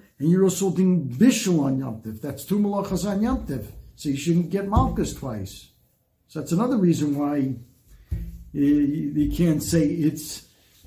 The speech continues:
uh, the fifth, uh, you know, lav is Atzei Muktzah. So the Gemara s-, says, "Uncle, you're right.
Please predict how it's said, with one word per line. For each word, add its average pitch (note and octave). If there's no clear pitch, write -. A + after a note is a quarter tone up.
uh, D3+
the C3
fifth, -
uh, D3+
you C#3+
know, C#3+
lav D3
is C#3+
Atzei D3+
Muktzah. C3
So -
the D3
Gemara A3
s-, -
says, D#3+
"Uncle, F3+
you're F3
right. D#3+